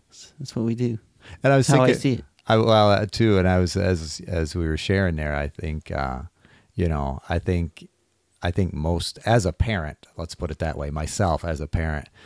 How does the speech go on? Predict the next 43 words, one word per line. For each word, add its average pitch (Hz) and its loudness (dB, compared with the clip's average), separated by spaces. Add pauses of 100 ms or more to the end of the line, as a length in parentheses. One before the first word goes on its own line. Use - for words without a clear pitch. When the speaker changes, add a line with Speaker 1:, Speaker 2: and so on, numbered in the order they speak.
(240)
Speaker 2:
I 87 2
would, 78 -4
there 87 -2
would 73 -4
definitely 82 -4
be 71 -6
areas, 76 -6
well, 85 -4
especially 80 -2
a 73 -4
homeschooling 82 -2
parent, 71 -6
I 76 -6
can 76 -6
remember 73 -4
times 73 -6
where, 71 -6
you 85 -4
know, 69 -6 (460)
I - -8
might 76 -4
have 76 -6
got 71 -6
frustrated 71 -6
in 71 -6
a 67 -6
moment 71 -6
and 69 -8
definitely 73 -8
said 71 -8
some 67 -8
things 71 -8
to, 69 -10
Speaker 1:
Mm-hmm. 98 -4
Speaker 2:
you 82 -2
know, 69 -6 (160)
John 73 -6
or 71 -6
Lizzie, 69 -10
you 73 -6
know, 69 -6
that 73 -10
was, 104 -6